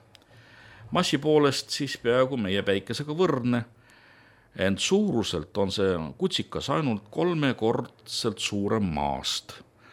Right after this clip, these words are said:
See aga tähendab hiiglasuurt ainetihedust. Võrdluseks siis nii palju, et, eh,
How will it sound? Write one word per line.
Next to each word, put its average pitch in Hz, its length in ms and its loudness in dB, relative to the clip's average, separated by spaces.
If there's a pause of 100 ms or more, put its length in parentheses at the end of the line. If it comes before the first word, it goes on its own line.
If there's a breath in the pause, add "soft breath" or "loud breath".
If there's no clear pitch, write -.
(500 loud breath)
See 170 240 6
aga 113 240 6
tähendab 101 600 0
hiiglasuurt 143 1120 -2
ainetihedust. 101 840 -2 (1400 loud breath)
Võrdluseks 143 580 6
siis 123 160 -4
nii 160 240 0
palju, 90 400 4
et, - 560 -2
eh, 87 380 2